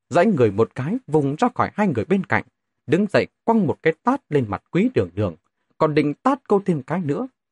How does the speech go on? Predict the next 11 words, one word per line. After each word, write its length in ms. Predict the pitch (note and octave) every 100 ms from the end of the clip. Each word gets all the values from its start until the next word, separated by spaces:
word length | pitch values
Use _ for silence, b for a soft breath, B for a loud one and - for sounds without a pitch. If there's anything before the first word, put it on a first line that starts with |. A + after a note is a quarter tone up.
| _ _ _ _
Hai 160 | C3
người 220 | G#2 F2+ -
phía 100 | F#3
sau 300 | - C#3 C3+
đã 100 | - -
bổ 280 | D3+ A2 -
nhào 240 | A#2+ G#2 -
tới 240 | C3 G3+ G#3+
giữ 140 | A#2+ -
anh 140 | B2
lại. 220 | G2 E2+